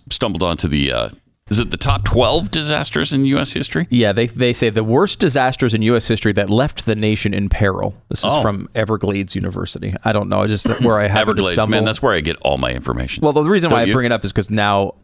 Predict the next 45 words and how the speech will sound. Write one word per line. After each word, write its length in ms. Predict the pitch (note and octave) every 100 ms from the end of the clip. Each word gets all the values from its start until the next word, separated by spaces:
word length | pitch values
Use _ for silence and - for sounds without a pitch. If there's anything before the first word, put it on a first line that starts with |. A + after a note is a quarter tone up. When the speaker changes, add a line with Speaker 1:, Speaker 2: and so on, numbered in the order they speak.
| _ _ - -
Speaker 2:
every 260 | G3 B3
list, 360 | A#3+ A3 - -
this 140 | E3
is 80 | B2
why 160 | A2+ G#2
they 140 | G#2
make 220 | G2+ F#2+
listicles. 600 | G#2 G2+ - G2+ G2 - - - - -
'Cause 140 | B2 A#2+
everyone 360 | C#3 D3 C3
you 80 | A2+
read, 280 | G2+ G#2+ G2
you 100 | G2
have 220 | F2+ G#2
to 100 | -
argue 320 | - G#2+ A2
about. 320 | A2+ B2 C3 -
And 100 | -
Speaker 1:
Yeah. 80 | G2
Speaker 2:
like, 200 | A2 A2
"Well, 100 | C3+
this 220 | A3+ F4+ E3
is 140 | D3
ridiculous." 720 | D#3 C#3 F#3 - C3 G#2 G#2 - -
Speaker 1:
Mm-hmm. 240 | F2+ F2+ -
Speaker 2:
But 80 | E3
let 100 | D#3+
me 60 |
give 140 | C3+ A2+
it 60 |
to 60 | A2
you 80 | G2+
real 140 | F#2
quick 200 | - E2+
here, 160 | - F#2
Pat. 220 | F2 E2+ - - -
Number 240 | D#3+ G3
twelve, 320 | - F3 E3
they 80 | C3+
have 120 | B2+
the 80 | A#2
Deepwater 640 | A2+ C3 D#3 B2 C3 A#2
Horizon 480 | - A#2 G#2+ A#2 G#2+
oil 320 | F#2 A#2 A#2+ G#2
spill. 500 | - - G#2+ A2+